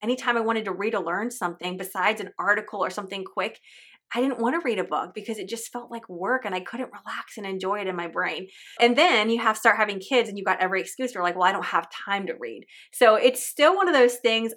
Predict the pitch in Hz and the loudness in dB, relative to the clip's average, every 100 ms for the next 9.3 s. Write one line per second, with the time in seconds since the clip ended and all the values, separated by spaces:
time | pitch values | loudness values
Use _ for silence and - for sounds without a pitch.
0 | 226 233 220 240 302 247 190 190 196 214 | 0 0 2 0 2 2 2 2 2 2
1 | - 214 180 180 180 190 - 190 180 175 | -8 -4 0 2 2 0 -4 -6 -4 0
2 | 175 185 190 190 185 - 180 180 233 269 | 0 0 -6 -10 -10 -4 2 2 2 -4
3 | - - - 120 214 208 190 180 190 226 | -14 -14 -4 4 6 6 4 0 0 2
4 | 277 311 - 196 190 - 202 - 196 185 | 4 2 0 -4 -4 -8 -10 -8 -8 -2
5 | 196 214 240 262 254 208 - 247 302 311 | -2 2 2 2 2 2 6 4 4 0
6 | 302 240 233 214 214 214 - 180 180 - | 0 0 0 2 2 2 4 4 2 2
7 | 180 175 170 - - - - - 208 277 | 2 2 -2 -10 -6 -4 -4 -4 -6 -4
8 | 277 415 269 226 226 - 196 - - 190 | 2 4 6 4 4 0 -4 -4 -6 -8
9 | - 208 | -6 -6